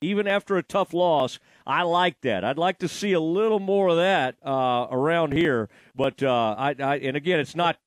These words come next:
it's not anything he's shirking from. I just like it when these teams bring the quarterback to the podium because they get all the praise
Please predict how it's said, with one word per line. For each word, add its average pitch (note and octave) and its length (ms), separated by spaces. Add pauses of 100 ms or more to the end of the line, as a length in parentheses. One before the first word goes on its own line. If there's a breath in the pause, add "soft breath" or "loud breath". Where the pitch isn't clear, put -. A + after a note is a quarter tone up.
(120)
it's C3+ 240
not D3+ 360
anything C#3 500
he's B2+ 220
shirking D3 500
from. G#2+ 400 (300 soft breath)
I C3 160
just D#3 240
like C#3+ 340
it D3+ 160
when C3 180
these C3 220
teams C#3+ 420
bring D3+ 600 (340 soft breath)
the B2 100
quarterback D3+ 840
to E3 160
the E3 80
podium D#3 500
because B2+ 320
they D3+ 140
get D3+ 120
all G3+ 300
the G3 100
praise F#3 800